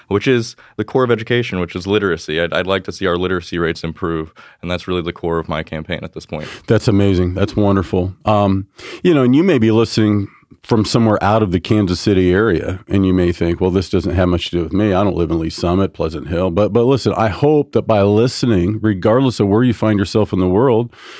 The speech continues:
Speaker 2: that you might be inspired to get involved. And your local community, you know, all eyes are always on federal elections, but the reality is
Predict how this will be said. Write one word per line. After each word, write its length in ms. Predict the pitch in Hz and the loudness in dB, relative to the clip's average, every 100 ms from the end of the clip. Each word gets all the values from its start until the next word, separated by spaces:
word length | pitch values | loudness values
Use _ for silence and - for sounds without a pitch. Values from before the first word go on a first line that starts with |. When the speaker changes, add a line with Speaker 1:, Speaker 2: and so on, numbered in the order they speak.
| - - _ | -20 -20 _
Speaker 2:
that 80 | 110 | 2
you 120 | 117 | 4
might 220 | 131 127 | 4 4
be 80 | 110 | 2
inspired 460 | 117 - 95 95 107 | 0 0 2 4 2
to 60 | |
get 160 | 107 120 | 2 2
involved. 520 | 123 127 165 82 - _ _ _ _ _ 98 | 2 2 0 -4 -8 _ _ _ _ _ 0
And 260 | 104 101 | 2 4
your 100 | 113 | 4
local 320 | 120 127 143 | 4 4 2
community, 600 | 123 131 127 120 151 90 82 | 0 2 2 4 2 2 2
you 140 | 104 | 2
know, 160 | 110 107 | 2 4
all 260 | 113 139 | 4 4
eyes 260 | 117 131 117 | 4 2 2
are 120 | 107 | 2
always 340 | 107 120 120 | 4 4 2
on 160 | 117 104 | 2 0
federal 400 | - 113 113 101 | 0 2 4 4
elections, 640 | 92 101 110 - 101 90 | 4 2 0 0 0 0
but 160 | - 107 | -2 -4
the 80 | 101 | 0
reality 460 | 104 113 117 107 | 2 4 4 4
is 280 | 98 95 - | 2 2 -2